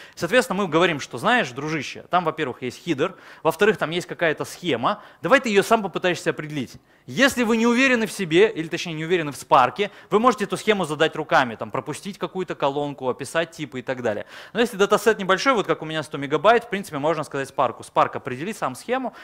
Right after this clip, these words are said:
и он достаточно неплохо вычленяет там домен, сказать, что там вот эта колонка это integer, это,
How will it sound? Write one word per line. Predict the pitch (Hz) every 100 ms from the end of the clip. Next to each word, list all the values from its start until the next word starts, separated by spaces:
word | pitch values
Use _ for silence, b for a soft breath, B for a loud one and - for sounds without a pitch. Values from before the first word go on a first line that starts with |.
| B
и | 214
он |
достаточно | 185 - 190 170
неплохо | 143 165 185 139
вычленяет | 131 135 143 143 117
там | 110 98 98
домен, | 127 135 214 208 B -
сказать, | - 135
что | 131 120
там | 110
вот | 120
эта | 143
колонка | 127 123 113 104
это | 113
integer, | 185 196 113 117 117
это, | 104 - 104 95